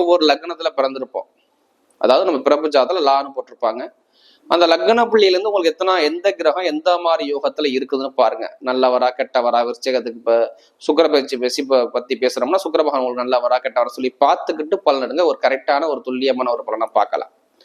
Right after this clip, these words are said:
அதனாலதான் எல்லா வீடியோ என்ன சொல்லுவேன்னா ஒரு பொது பலனா பாருங்க சொல்லி எல்லா வீடியோ கொடுத்துருப்பேன். இப்ப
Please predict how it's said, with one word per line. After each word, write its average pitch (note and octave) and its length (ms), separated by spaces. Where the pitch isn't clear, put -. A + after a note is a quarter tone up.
அதனாலதான் F#3+ 360
எல்லா G3+ 180
வீடியோ G3+ 180
என்ன G3 140
சொல்லுவேன்னா F3 300
ஒரு D#3 180
பொது D#3+ 200
பலனா D3+ 200
பாருங்க C3 220
சொல்லி D3+ 160
எல்லா B2 160
வீடியோ A#2+ 200
கொடுத்துருப்பேன். - 460
இப்ப F#3 120